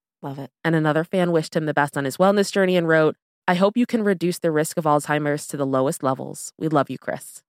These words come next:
Speaker 1: I hope that too.
Speaker 2: Yeah, I think we all do.
Speaker 1: I hope we can just find a cure for Alzheimer's altogether.
Speaker 2: I know.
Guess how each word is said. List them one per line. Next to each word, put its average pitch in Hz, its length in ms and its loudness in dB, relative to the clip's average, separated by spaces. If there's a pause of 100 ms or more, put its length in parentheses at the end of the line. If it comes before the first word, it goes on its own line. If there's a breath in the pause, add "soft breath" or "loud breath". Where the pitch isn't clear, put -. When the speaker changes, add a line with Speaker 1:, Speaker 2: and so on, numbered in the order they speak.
(160)
Speaker 1:
I 170 100 -12
hope 165 260 -8
that 156 180 -8
too. 160 300 -8 (400)
Speaker 2:
Yeah, 147 180 -2 (320)
I 143 40 -12
think 151 140 -10
we 123 80 -4
all 131 140 -2
do. 113 200 -6
Speaker 1:
I 220 100 4
hope 381 220 0
we 294 120 0
can 262 180 2
just 208 260 -2
find 180 460 -2
a 160 80 -4
cure 165 300 -2
for - 160 -6
Alzheimer's 143 480 -6
altogether. 120 540 -2
Speaker 2:
I 208 180 6
know. 190 540 2